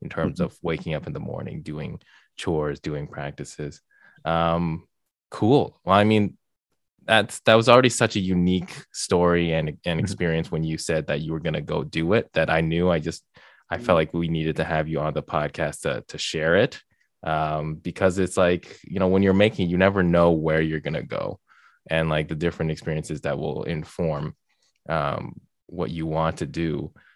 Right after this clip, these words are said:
Speaker 1: So, like, coming back from that production, um, is there an element of, like, how that's going to, like, influence you moving forward, or, or, like,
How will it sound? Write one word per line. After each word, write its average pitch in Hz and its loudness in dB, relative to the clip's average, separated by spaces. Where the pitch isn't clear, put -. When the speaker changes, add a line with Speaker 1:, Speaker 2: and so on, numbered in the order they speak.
Speaker 1:
So, 87 4
like, 85 2
coming 107 2
back 85 4
from 80 -2
that 78 0
production, 82 -4
um, 78 -2
is 95 0
there 90 6
an 87 2
element 87 0
of, 78 -4
like, 76 -4
how 80 0
that's 78 -6
going 82 -2
to, - -6
like, 78 -4
influence 80 -4
you 85 -6
moving 78 -4
forward, 98 -4
or, 78 -4
or, 76 -6
like, 65 -8